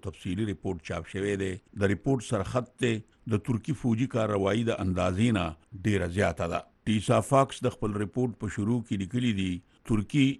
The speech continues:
چې د شام په قطبین ورختیځه سیمه کې د پرتو کردانو خلاف کومه کارروایي شروع کړې ده، د دې په هکله د فوجي تجزیه نګارانو تجزیه ده چې د ترکیې دا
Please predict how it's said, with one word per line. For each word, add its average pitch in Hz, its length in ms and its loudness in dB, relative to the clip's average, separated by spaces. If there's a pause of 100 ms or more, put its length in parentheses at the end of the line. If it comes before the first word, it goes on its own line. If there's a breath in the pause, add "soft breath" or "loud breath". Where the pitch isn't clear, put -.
چې 107 160 -6
د 101 140 0
شام 131 340 0
په 107 100 -6
قطبین 110 400 -2
ورختیځه 110 580 -4
سیمه 127 240 0
کې 113 520 -4
د 98 120 0
پرتو 120 360 0 (100)
کردانو 117 540 0
خلاف 110 420 -4
کومه 120 240 -2
کارروایي 98 560 -2
شروع 101 240 -2
کړې 131 260 0
ده، 98 140 2 (320)
د 101 140 4
دې 139 180 8
په 110 140 4
هکله 131 320 0
د 104 100 0
فوجي 110 300 -2
تجزیه 98 460 0
نګارانو 104 560 0
تجزیه 90 480 0
ده 113 80 4 (280)
چې 107 160 -6
د 95 140 -2
ترکیې 101 320 -2
دا 110 100 4